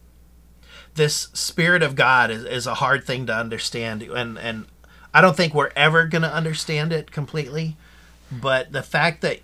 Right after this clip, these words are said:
you have a portion of it now, the portion of the Spirit of God with you as a, as a,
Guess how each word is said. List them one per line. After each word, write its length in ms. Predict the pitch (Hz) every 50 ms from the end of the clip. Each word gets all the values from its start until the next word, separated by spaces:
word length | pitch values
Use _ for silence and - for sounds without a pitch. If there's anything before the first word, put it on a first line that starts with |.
| - -
you 260 | 156 160 170 180 170
have 240 | 139 160 151 143 139
a 100 | 123 -
portion 480 | - - - 233 240 - - - 131
of 160 | 123 117 110
it 100 | 107 98
now, 260 | 107 110 107 104 104 104
the 120 | 104 110
portion 440 | - - - 160 165 156 - - 151
of 100 | 127 117
the 80 | 123
Spirit 340 | - - - - 151 143 147
of 80 | 139 127
God 260 | 135 131 123 123 117
with 220 | 120 123 120 -
you 180 | - 117 107 101
as 220 | 104 110 107 117
a, 180 | 113 107 110 -
as 140 | 117 113 101
a, 200 | 101 98 98